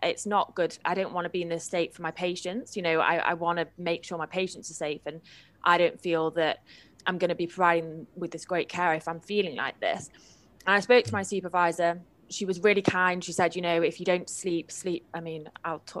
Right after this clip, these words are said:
I'll talk about sleep 'cause I love sleep. But, um, you know, I think it's so important in mental health, um, to prioritise your sleep. But I wasn't sleeping well.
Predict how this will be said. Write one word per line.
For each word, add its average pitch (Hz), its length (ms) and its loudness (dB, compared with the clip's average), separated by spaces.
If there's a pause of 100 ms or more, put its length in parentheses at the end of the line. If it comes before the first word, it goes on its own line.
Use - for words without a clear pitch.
(100)
I'll 175 80 -6
talk 180 160 -4
about - 200 0
sleep 135 160 -6
'cause - 80 -8
I 160 60 0
love 165 200 0
sleep. 160 320 -6 (140)
But, 170 260 8
um, 165 280 4 (360)
you - 80 -8
know, 240 80 10
I 208 160 10
think 240 220 10
it's - 120 4
so 247 160 10
important 240 540 8
in 202 100 0
mental 208 300 2
health, 190 300 8 (380)
um, 180 400 8
to 208 80 -8
prioritise 196 680 6
your 185 60 -4
sleep. 190 420 0
But 185 220 6 (180)
I 196 80 6
wasn't 196 500 6
sleeping 175 380 -2
well. 143 320 4